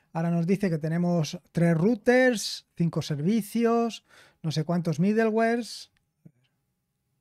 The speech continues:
Bueno, pues ya tenemos aquí esto preparadito.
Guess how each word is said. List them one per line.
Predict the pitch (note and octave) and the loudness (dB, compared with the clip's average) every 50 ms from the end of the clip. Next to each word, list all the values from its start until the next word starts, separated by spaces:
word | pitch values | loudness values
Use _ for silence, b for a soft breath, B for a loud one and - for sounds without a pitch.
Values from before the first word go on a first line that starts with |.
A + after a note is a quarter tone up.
| _ _ _ _ _ _ _ _ _ _ _ _ _ _ _ _ _ _ _ _ _ _ _ _ _ _ _ | _ _ _ _ _ _ _ _ _ _ _ _ _ _ _ _ _ _ _ _ _ _ _ _ _ _ _
Bueno, | D#3+ D#3+ F#3+ F#3 E3 F#3+ B3 C4+ _ | 0 2 2 2 2 0 -4 -6 _
pues | - D3+ C3+ | -8 -6 -4
ya | E3 E3 E3 | -2 -2 -2
tenemos | E3 F#3 F#3+ F#3+ E3+ - | 0 -2 -2 -2 -2 -2
aquí | F3 E3 - G3+ G3+ A3 A#3 A3 | -4 -2 0 -2 0 0 0 0
esto | F#3+ E3+ - _ - G#3 G#3 A3 G#3 - | -2 -2 -4 _ -2 -2 0 0 -2 -2
preparadito. | F3+ E3 - C#3+ C#3 C#3+ D3 D#3 D#3+ D#3 - C#3 - | -4 -6 -4 -6 -8 -4 -4 -4 -4 -4 -6 -14 -14